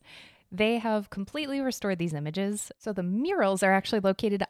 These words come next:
on the ceiling of the Temple of Esna, which is located in Upper Egypt, and it's about, like, an hour and a half south of Luxor. The images were executed in relief and include a complete depiction of each of the signs of the zodiac. Freaking sweet!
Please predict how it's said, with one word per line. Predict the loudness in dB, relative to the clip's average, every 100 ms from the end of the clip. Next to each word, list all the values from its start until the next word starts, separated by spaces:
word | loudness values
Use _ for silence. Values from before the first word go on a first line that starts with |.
| 0
on | 4 4
the | 4
ceiling | 2 0 0 0 0
of | 0 0 0
the |
Temple | 2 4 4
of | 2
Esna, | 2 0 2 2 2
which | 2
is | 4
located | 4 4 4 2
in | 2 0
Upper | 0 0
Egypt, | -2 -4 -2 -2 2
and | 2
it's | 2 4
about, | 4 6
like, | 4
an | 4
hour | 2 2
and | 2
a |
half | 2 0
south | 0 0 0 -2 0
of | 0 0 -2
Luxor. | -6 -6 -2 0 0 0
The | 0 2 2
images | 4 4 4 2 0 0 -2 -8 _
were | 0 2 2 2
executed | 0 -2 0 2 2
in | 2
relief | 0 -2 -4 -6 -8 -20 _ 0
and | 2 4
include | 0 0 0 0
a |
complete | 0 -4 -2 -4 -4 -2
depiction | -2 -2 -4 -2 -2
of | -2
each | -2 -2
of | -2
the | -2
signs | -2 -4 -4
of | -2
the | 2
zodiac. | 4 6 6 4 0 -6 -14 _ _ _ _ _ -6
Freaking | -4 -4
sweet! | 0 2 2 0